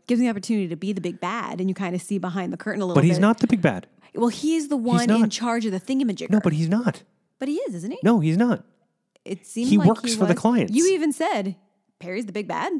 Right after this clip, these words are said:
Speaker 2: Well, I did. But then if you listen to the conversation, he's not.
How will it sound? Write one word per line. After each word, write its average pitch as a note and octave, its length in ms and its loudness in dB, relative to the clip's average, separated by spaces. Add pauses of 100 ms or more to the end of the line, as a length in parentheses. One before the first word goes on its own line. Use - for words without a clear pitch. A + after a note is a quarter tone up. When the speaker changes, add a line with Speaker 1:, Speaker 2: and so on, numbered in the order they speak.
(240)
Speaker 2:
Well, D3+ 120 2
I G#2 80 0
did. F3 360 0 (140)
But A#2+ 140 0
then A#2+ 160 4
if A2+ 120 -2
you A#2+ 60 4
listen A#2 300 0
to B2 100 -2
the A#2+ 80 -2
conversation, A2 760 -2 (120)
he's G2+ 180 -4
not. A#3+ 300 0